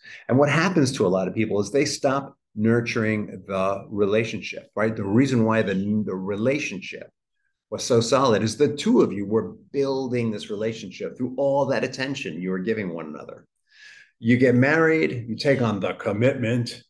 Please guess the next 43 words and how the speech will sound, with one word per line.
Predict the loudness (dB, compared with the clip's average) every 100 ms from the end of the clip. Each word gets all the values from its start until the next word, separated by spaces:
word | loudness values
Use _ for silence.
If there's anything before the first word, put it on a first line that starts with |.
| _ -10
the | -10
burden, | 0 4 6 6 4 2 0
and | -4 -8
it's | -8
like, | -8 -6
"Oh | -6
my | -4 -2
God, | 0 2 4 2 0 -8 -20 _ -12
we | -2 0
need | 0
to | -2
make | -6 -2
money, | 0 2 0 -2 -8 -18 -4
we | -2
have | -2
children, | 2 4 4 4 2 2
we | 0
need | -2
to | -4
make | -6
sure | -6
they | -6
get | -8
to | -8
school," | -12 -6 -2 0 0
all | -2
those | -6 -10
things. | -8 -8 -8 -12 -18 -18 0
And | 4 6
the | 6
relationship | 6 6 4 4 -4 -4 -6 -6 -12 _ _ _ _ _ _
stops | -12 -2 -2 -2 -6
being | -4 -4 -2 -4
central. | -6 -6 -6 -10 -14 -18 _ _ _ _ _ _ _ _ _ -20 -18 -4
And | 0
then | 2 2
we | 0
start | 0 0 -2
to | -4
slip | -8 -4 -4 -4 -6
into | -8 -8 -6
negative | -4 -4 -2 -4 -6
patterns. | -8 -8 -8 -12 -14 -14 -14 -14